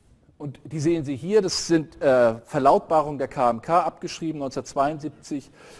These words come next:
und jetzt in der, äh, Überarbeitung von zweitausendzwölf, was der Unterricht in der gymnasialen Oberstufe leisten soll. Vermittelt eine vertiefte Allgemeinbildung, das ist ja,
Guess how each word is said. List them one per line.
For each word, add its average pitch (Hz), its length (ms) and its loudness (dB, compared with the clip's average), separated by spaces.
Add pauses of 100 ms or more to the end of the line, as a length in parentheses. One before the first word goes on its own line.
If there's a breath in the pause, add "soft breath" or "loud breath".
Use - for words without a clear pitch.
(120 loud breath)
und 131 180 0
jetzt 131 180 0
in 143 140 -6
der, 123 280 8
äh, 127 160 2
Überarbeitung 127 540 2
von 127 140 -6
zweitausendzwölf, 123 1080 0 (480 loud breath)
was 131 360 4 (200)
der 123 200 6
Unterricht 139 340 -2
in 131 60 -10
der 123 80 -8
gymnasialen 120 420 -8
Oberstufe 110 460 -10
leisten 95 400 -6
soll. 82 260 -18 (1160 soft breath)
Vermittelt 160 420 2
eine 131 220 4
vertiefte 165 440 4
Allgemeinbildung, 151 800 -2
das 110 200 -14
ist - 180 -16
ja, 92 240 -8